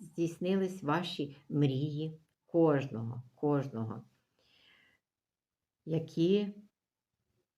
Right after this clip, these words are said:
не могли здійснитись в цьому році. Для нашої України, щоб скінчилась війна, закінчилась війна з перемогою.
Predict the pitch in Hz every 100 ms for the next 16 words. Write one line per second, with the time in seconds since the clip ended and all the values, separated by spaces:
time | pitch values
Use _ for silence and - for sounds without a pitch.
0 | _ _ _ _ _ _ _ _ _ _
1 | _ - 139 135 135 143 143 139 139 139
2 | 127 143 - 127 117 107 - _ _ _
3 | _ _ _ _ _ _ _ 147 135 147
4 | 185 - 202 190 185 160 147 147 165 175
5 | 175 - - - 147 143 139 147 151 156
6 | - _ _ _ _ - 135 131 139 156
7 | 147 - 143 143 131 131 135 127 123 -
8 | 120 117 123 139 139 - _ _ _ _
9 | _ _ _ _ _ _ _ _ _ _
10 | _ _ _ _ _ _ _ _ _ 147
11 | 139 131 120 113 - 120